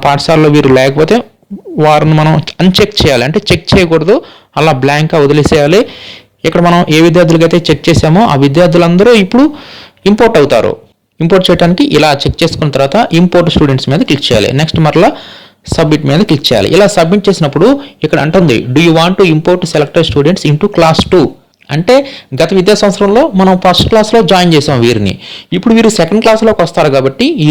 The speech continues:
రెండు వేల ఇరవై నాలుగు ఇరవై ఐదు విద్యా సంవత్సరంలోకి, అందుకని ఇక్కడ మనకి క్లాస్ టూలోకి వస్తారని చెప్పి ఈ విధంగా చూపిస్తుంది. మనం సబ్మిట్ మీద క్లిక్ చేయాలి. అలా సబ్మిట్ మీద క్లిక్ చేయగానే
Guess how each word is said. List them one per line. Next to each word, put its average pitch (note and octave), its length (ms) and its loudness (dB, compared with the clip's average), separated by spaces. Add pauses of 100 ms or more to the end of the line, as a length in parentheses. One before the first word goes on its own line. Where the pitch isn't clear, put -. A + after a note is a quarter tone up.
రెండు D3 220 2
వేల F3 180 4
ఇరవై D3 180 0
నాలుగు D3+ 240 0
ఇరవై C3+ 200 2
ఐదు C3+ 120 -2
విద్యా B2+ 240 -2
సంవత్సరంలోకి, B2 600 -4 (500)
అందుకని F#3 300 0
ఇక్కడ G3+ 200 0
మనకి G3 220 0 (380)
క్లాస్ F3 300 0
టూలోకి F#3+ 380 2 (240)
వస్తారని D#3 420 -2
చెప్పి D3 200 -4
ఈ - 60 2
విధంగా D#3 260 0
చూపిస్తుంది. D3 340 -2 (140)
మనం D3 220 0
సబ్మిట్ C#3+ 280 -2
మీద F3+ 140 -2
క్లిక్ C3+ 180 -4
చేయాలి. F#2+ 240 -2 (440)
అలా F#3+ 180 0
సబ్మిట్ F3 260 -2
మీద F3 120 0
క్లిక్ E3+ 180 -4
చేయగానే E3+ 320 0